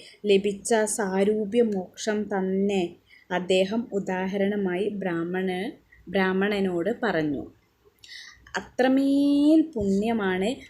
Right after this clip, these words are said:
ആ ഗിരിരാജനെ ഒന്ന് കാണുക എന്നുള്ളത് പോലും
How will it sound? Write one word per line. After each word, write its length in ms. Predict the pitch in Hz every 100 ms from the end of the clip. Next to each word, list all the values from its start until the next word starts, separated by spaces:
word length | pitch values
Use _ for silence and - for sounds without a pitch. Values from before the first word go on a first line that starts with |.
| -
ആ 100 | 196
ഗിരിരാജനെ 1080 | 214 196 208 208 240 233 190 175 180 190 202
ഒന്ന് 500 | 233 190 180 208 226
കാണുക 800 | - 185 175 175 175 175 185 196
എന്നുള്ളത് 680 | 214 185 180 190 175 175 180
പോലും 360 | 190 185 202